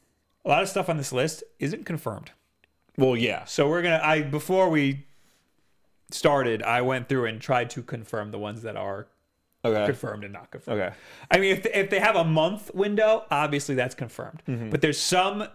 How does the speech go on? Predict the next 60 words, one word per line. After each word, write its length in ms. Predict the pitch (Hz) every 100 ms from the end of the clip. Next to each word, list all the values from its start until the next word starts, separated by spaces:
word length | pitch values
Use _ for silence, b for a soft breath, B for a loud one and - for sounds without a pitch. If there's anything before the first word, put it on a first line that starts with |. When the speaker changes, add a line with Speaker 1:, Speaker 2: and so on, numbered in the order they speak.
| - _ -
Speaker 1:
that 340 | 156 143 147
are 140 | 143
just 220 | 139 135 -
speculated 540 | - 156 156 120 113
to 40 |
come 140 | 117 143
Speaker 2:
Like, 80 | 131
Speaker 1:
out, 80 | 110
like, 80 | 147
Speaker 2:
fourth 200 | 165 151
Speaker 1:
next 100 | 147
Speaker 2:
quarter 280 | 147 135
twenty 300 | 131 139 127
nineteen. 540 | 117 110 101 107 92 95
Speaker 1:
For 200 | - 190
example, 540 | 156 160 160 160 123 131
Metroid 420 | 131 131 143 117
Prime 360 | - 135 104 - _ -
Speaker 2:
Oh, 220 | 127 120
yeah. 220 | 107 101 151
Speaker 1:
four 280 | 113 104 - _ _ -
Speaker 2:
Yeah. 300 | 117 101 104 _
Speaker 1:
is 240 | 151 147
just 260 | 127 143 -
speculated 680 | - - 170 165 151 139 127
to 60 |
Speaker 2:
Yeah, 140 | 131 131
Speaker 1:
come 40 |
Speaker 2:
it 60 | 117
Speaker 1:
out 160 | 143
Speaker 2:
has 100 | 139
Speaker 1:
in 80 | 131
Speaker 2:
no, 60 | 135
it 40 |
has 20 | 135
no 60 |
Speaker 1:
twenty 120 | 131 120
nineteen. 200 | 123 120
Speaker 2:
release 220 | 120 110
date. 320 | 120 107 -
Speaker 1:
There 180 | - 151
is 160 | 156 143
no, 220 | 143 131 127
we 220 | 139 156
have 160 | 151 143
no 140 | 143
Speaker 2:
Mm-hmm. 260 | 143 135 110
Speaker 1:
idea 280 | 135 135 117
if 60 |
Metroid 380 | 131 117 127 107
Prime 240 | 127 107
four 140 | 117 107
is 80 | -
coming 180 | 117
out 120 | 101 101
next 220 | 104 -
year 120 | 101
at 60 | 101
all. 40 |
Speaker 2:
Yeah. 140 | 92